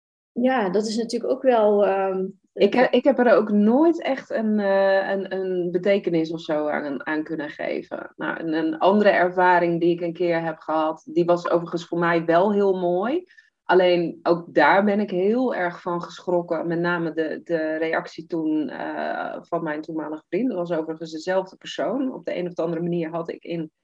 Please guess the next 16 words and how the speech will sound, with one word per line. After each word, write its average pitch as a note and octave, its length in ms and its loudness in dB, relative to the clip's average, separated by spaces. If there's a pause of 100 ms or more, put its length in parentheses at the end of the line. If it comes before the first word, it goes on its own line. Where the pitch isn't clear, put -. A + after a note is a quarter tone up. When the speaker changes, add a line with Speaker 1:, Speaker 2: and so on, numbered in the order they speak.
(200)
Speaker 2:
zijn G#3 360 2
aanwezigheid, F3 1000 -2 (440)
eh, D#3+ 440 0
ja, E3+ 300 2
stond, G3 380 -6
stond F#3+ 640 -6
dat E3+ 320 -4 (360)
ontvangen F#3 840 0
van F3+ 340 -2
andere F#3 340 -2
werelden F#3+ 460 0
heel F3+ 240 0
erg D#3+ 340 -4
open G#3+ 380 0
of G#3+ 180 -4
zo. G#3 480 -2